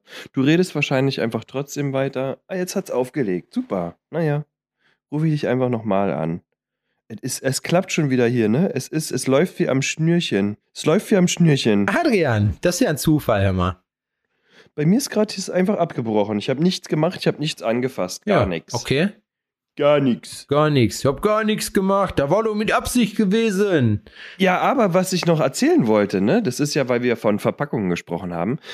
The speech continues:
Speaker 1: dass ich mich ja da, ähm,
Speaker 2: <laughs>
Speaker 1: entschieden
Speaker 2: Stimmt.
Speaker 1: hab, quasi neue Verpackungen und so ein Zeug. Ich hab jetzt, ich krieg jetzt neue Sticker, die sind gemacht worden. Übrigens, hab ich das schon erzählt, dass es ein Typ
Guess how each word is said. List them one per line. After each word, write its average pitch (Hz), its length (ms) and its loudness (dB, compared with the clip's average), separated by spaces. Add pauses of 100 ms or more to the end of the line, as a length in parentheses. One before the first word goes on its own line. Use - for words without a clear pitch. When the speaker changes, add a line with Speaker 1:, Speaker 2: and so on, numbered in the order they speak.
(160)
Speaker 1:
dass 113 180 -2
ich - 80 -4
mich 131 220 0
ja 117 160 0
da, 113 320 0
ähm, 113 400 -2
Speaker 2:
<laughs> - 40 -12
Speaker 1:
entschieden 120 440 -2
Speaker 2:
Stimmt. 143 140 4
Speaker 1:
hab, - 300 -4
quasi 120 460 -2 (160)
neue 120 280 2
Verpackungen 147 640 -2
und 131 200 0
so 127 140 -2
ein 127 140 0
Zeug. 120 340 0
Ich - 60 -8
hab 113 120 -4
jetzt, 110 220 -6 (260)
ich - 100 -20
krieg 131 180 -2
jetzt 120 160 -2
neue 117 180 4
Sticker, 143 400 -2
die 127 100 2
sind 127 200 2
gemacht 120 420 -2
worden. 117 440 0
Übrigens, 120 360 0
hab 117 100 -2
ich 156 120 -6
das 147 120 -4
schon 131 140 -2
erzählt, 104 400 0
dass 160 140 -2
es 156 160 -4
ein 147 100 -2
Typ - 300 -6